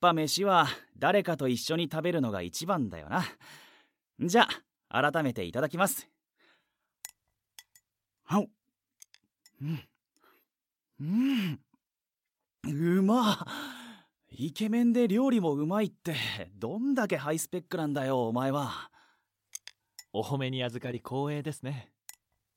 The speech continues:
Speaker 1: あ、そういや、この家、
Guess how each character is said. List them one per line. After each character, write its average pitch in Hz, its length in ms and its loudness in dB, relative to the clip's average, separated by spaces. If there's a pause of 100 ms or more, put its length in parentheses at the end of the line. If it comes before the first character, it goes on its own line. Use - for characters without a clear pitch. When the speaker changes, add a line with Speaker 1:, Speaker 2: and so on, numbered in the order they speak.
(1080)
Speaker 1:
あ、 139 280 -2 (800)
そ 196 260 -4
う 220 60 2
い 226 60 -2
や、 233 180 0
こ 139 140 -6
の 151 140 -2
家、 156 280 -2